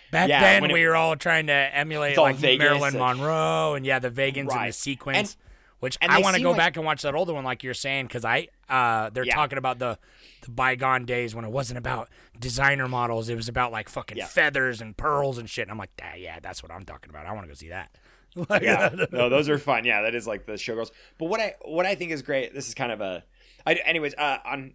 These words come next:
Speaker 2: on, like, that person's, that person's storyline, it's not as tragic as much as it, like, it does feel, it feels like they are a movie star. Like, they, they even, like, actually, now I'm getting it mixed up, 'cause I think in the deleted scenes,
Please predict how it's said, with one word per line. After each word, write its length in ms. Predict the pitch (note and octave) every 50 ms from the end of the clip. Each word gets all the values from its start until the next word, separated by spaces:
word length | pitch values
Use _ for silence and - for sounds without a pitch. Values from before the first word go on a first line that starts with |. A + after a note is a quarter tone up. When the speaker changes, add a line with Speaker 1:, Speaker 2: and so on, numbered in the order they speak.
| _ _ -
Speaker 2:
on, 440 | C3 C3 C3+ C3 B2+ A#2+ A2 - - _ _ _ _ _ _ _ _ _ _ _ _ _ _ _ _ _ _
like, 320 | - A#2 A2 F#2+ - _ _ _ _ _ - A#2
that 360 | B2+ C3+ C#3+ - - _ _
person's, 760 | - - G3 F#3+ F3+ - - E3+ D#3 D3+ C#3 C3+ - - - _ _ _ _ _ -
that 140 | D3+ D#3+
person's 340 | - F#3 F#3+ F3 E3+ D3 -
storyline, 640 | - - - D#3 C#3+ D#3 E3+ D#3+ D3 C#3+ C#3 C3 A#2+ - _ _ _ _ _ _ _ _ _ _ _ _ _ _ _ _ _ -
it's 460 | C3+ C#3 C#3+ C#3 - - - - - _ -
not 200 | D3+ F3+ A#3+ C#4
as 140 | A3+ E3
tragic 560 | - - - - C#3 C3 D3+ D#3 F#3 F3+ - _ -
as 180 | D3 D#3 C3+
much 240 | D3 D3+ D#3 D3+ -
as 80 | E3 D3
it, 140 | D#3+ C#3 -
like, 200 | C3+ C3 B2 - -
it 140 | C3+ C3+ -
does 260 | C#3+ C#3+ E3+ F3+ -
feel, 320 | - - - D#3+ D3 C#3 C3+
it 180 | D3 D3+ - -
feels 280 | - F3 G3+ A3+ A3
like 200 | - C3+ - - _ _ _ _ _ - - -
they 160 | C#3+ D3 C#3+
are 240 | - - G#3+ A#3+ G#3
a 60 | D#3
movie 200 | A#2+ B2 A2+ A2
star. 240 | G2+ - - E2+ E2+
Like, 120 | A2 B2 B2
they, 260 | F3+ F3 E3 - - - - _ _ _ -
they 100 | D#3 D#3
even, 220 | D#3+ E3 D#3+ D#3+ D3+
like, 280 | D3 C3 B2 - - _ _ _ - -
actually, 260 | F#3+ - - F#3 E3+
now 120 | E3 F#3 A#3
I'm 80 | B3
getting 220 | F#3+ F#3 E3+ D#3 C#3+
it 80 | B2
mixed 220 | C#3 C#3 - - F#3
up, 120 | E3+ -
'cause 140 | - C#3+ B2+
I 100 | D3 D3+
think 240 | C#3+ - G#3 G3+ -
in 120 | F3+ D3+ C3+
the 100 | A#2 G#2+
deleted 420 | F#2+ A#2 A#2 B2+ C#3 C3+ B2+ A#2+ -
scenes, 320 | - C#3 C3+ B2 A#2+